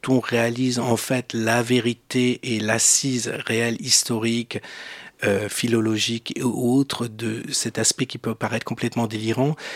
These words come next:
Mais pour revenir à ce statut de la vérité, c'est aussi dans le rapport de l'inversion, parce que si on prend par exemple la théorie du Big Bang, le Big Bang, le terme Big Bang en lui-même est une insulte,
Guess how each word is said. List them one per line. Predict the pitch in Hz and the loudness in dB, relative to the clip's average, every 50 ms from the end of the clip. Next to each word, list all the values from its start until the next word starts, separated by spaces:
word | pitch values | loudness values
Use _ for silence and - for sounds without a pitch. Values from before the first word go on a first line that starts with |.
| - - - | -12 -4 -2
Mais | 113 113 | -2 0
pour | - - 123 - | 0 0 0 2
revenir | 120 123 113 - 135 139 139 127 | 2 0 2 2 2 2 2 2
à | 127 131 | 0 0
ce | - - | 0 0
statut | 120 - - - - - 117 | 0 0 -2 -2 -4 -4 -2
de | 123 | -2
la | 113 | -2
vérité, | 110 113 107 110 107 - - 160 147 | 0 0 0 0 0 2 2 2 4
c'est | - - 127 | 4 2 2
aussi | 117 110 - - - | 2 4 4 2 2
dans | 127 123 117 117 | 2 0 0 0
le | 107 | 0
rapport | 104 117 107 - 120 117 | -2 -2 0 0 0 0
de | 113 110 | 2 2
l'inversion, | 107 107 104 113 113 - - - 139 131 | 0 0 0 0 0 0 0 0 0 0
parce | - 120 - - - - | -2 -2 0 0 0 0
que | - 110 113 - - - - - - - | 0 -2 -4 -4 -8 -12 -14 -14 -10 0
si | - - - 143 | 2 4 6 6
on | 131 113 | 4 2
prend | - - - 120 120 | 0 -2 -4 -4 -2
par | - 113 113 | 0 0 0
exemple | 110 101 - 123 113 - - 107 - | 0 2 2 0 0 0 -2 -4 -4
la | 123 107 101 | -2 -2 -4
théorie | - - 113 101 - 107 | 0 0 0 0 0 0
du | 104 104 | -2 -2
Big | 104 110 107 107 | -4 -6 -6 0
Bang, | 110 123 139 160 147 | 2 4 4 4 4
le | 110 104 104 | 4 2 2
Big | 101 104 104 104 110 | 2 0 -4 -4 0
Bang, | - 117 131 147 143 | 2 4 4 4 4
le | 117 110 101 | 2 0 -2
terme | - - 107 107 104 | 0 0 0 0 0
Big | 101 110 107 110 | -2 -4 -4 0
Bang | - 127 143 139 - | 2 4 4 4 4
en | - 117 | 2 2
lui-même | 110 104 113 117 123 131 139 131 | 4 4 4 6 6 6 6 4
est | 123 113 - - - | 4 0 0 0 0
une | 117 113 113 | 2 4 4
insulte, | 110 113 - - - - 151 147 165 165 - - | 6 6 6 6 6 4 2 0 0 0 2 2